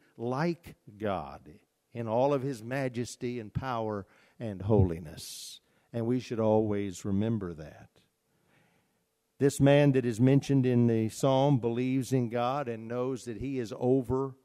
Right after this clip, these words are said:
all. And he sees God for who he is.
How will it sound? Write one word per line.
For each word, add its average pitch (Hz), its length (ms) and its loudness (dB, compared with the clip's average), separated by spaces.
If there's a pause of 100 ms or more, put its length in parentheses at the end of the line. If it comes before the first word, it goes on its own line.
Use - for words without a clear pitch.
(160)
all. 113 560 -10 (840)
And 117 260 -6
he 120 460 -2 (180)
sees 175 460 -2
God 85 540 -2
for 107 260 -4
who 120 540 2
he 104 340 -6
is. 82 520 -12